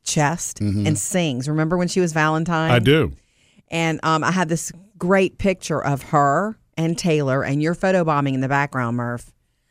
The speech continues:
Speaker 1: And, um, but she, she played the role of Valentine. And so last year on Valentine's Day, I meant to,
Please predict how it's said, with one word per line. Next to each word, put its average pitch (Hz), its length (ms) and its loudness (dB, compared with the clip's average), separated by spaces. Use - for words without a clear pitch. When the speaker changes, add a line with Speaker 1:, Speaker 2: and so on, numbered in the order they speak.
Speaker 1:
And, 147 320 2
um, 131 400 -2
but 147 260 -2
she, 185 360 -2
she - 180 -6
played 196 340 2
the 175 80 0
role 160 260 2
of 147 80 -2
Valentine. 135 720 -2
And 175 180 0
so 170 180 2
last 175 420 2
year 170 120 0
on 151 140 0
Valentine's 170 540 2
Day, 147 200 0
I 127 100 -4
meant 156 400 0
to, 139 420 -2